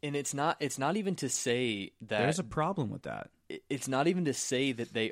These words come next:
Speaker 1: aren't worth that money, but it is to say that obviously
Speaker 2: Why do they need it?
Speaker 1: obviously, and, and it's on, in my opinion, it's not even do they need it.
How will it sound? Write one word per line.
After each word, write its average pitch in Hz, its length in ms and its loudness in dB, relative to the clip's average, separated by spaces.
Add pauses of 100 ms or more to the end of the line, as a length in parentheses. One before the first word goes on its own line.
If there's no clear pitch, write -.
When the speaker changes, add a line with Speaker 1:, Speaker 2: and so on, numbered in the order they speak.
Speaker 1:
aren't 110 240 -2
worth 101 760 -6 (500)
that 95 220 -6
money, 85 380 -14 (640)
but 120 160 4
it 127 120 6
is 147 220 4
to 139 120 -2
say 123 320 0
that 110 260 -2
obviously 110 800 -2
Speaker 2:
Why 123 140 2
do 165 60 2
they 147 160 2
need 107 240 2
it? 123 40 4
Speaker 1:
obviously, 123 960 6 (420)
and, - 320 -4
and 143 120 2
it's 147 140 -2
on, 139 320 -2 (180)
in 135 100 -2
my 143 160 2
opinion, 131 300 -2
it's 110 100 -8
not 123 160 0
even 107 320 -4 (260)
do 110 140 -6
they 98 160 -2
need 107 240 0
it. 98 160 -4